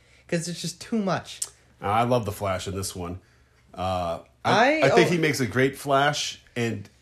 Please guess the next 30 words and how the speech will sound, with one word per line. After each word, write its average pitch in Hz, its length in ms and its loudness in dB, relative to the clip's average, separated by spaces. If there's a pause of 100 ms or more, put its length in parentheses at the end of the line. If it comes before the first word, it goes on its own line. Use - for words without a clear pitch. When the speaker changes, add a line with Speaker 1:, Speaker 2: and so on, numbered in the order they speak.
Speaker 2:
he 131 80 -2
brought 143 240 4
a 147 60 2
little 147 260 4
levity 147 480 0
without 117 480 0
being 110 240 -4
silly. 120 640 -4 (500)
Speaker 1:
Yeah, 180 420 0
I 190 200 4
always 269 420 0
kind 214 320 -2
of 196 80 -2
felt 185 560 -2
like 165 320 0
it, 147 380 -4
like, 143 240 -2
I 165 180 4
always, 220 340 0 (120)
like, 147 220 -2
every 165 200 0
time, 185 340 -2
like, 160 180 -2
he - 120 -8
did 131 280 -2
anything, 135 480 -4
I 135 100 2
was 127 140 -2
like, 127 200 -4 (480)
"Yeah, 135 420 0